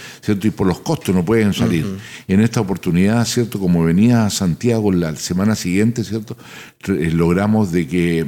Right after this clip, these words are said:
Speaker 1: eh, de que hacer estas tres presentaciones, ¿cierto? Para beneficiar a la gente de, de regiones.
Speaker 2: Y aquí es súper importante,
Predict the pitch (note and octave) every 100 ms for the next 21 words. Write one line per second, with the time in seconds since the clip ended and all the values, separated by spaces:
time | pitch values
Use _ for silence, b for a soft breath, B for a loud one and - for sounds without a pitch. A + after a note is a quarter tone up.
0 | C2+ E2+ D#2+ D#2+ D#2+ D2 C#2+ C2+ C2 -
1 | B B D#2+ E2 E2+ D#2+ C2+ - - A#2
2 | A#2 G#2+ F2+ - G#2+ G2 - - F2 D#2
3 | E2+ D3+ - A#2+ B2 G#2+ B2 A#2+ C3+ -
4 | B B - G2 F#2 F2+ D2+ E2 - G#2
5 | G2 G2+ D#2+ D#2 - F2 F2 E2 D2 D2+
6 | D2+ C#2 - - - - D3 F3 F3+ G#3
7 | G#3 F3+ - F#3+ G3 A3 G#3 - -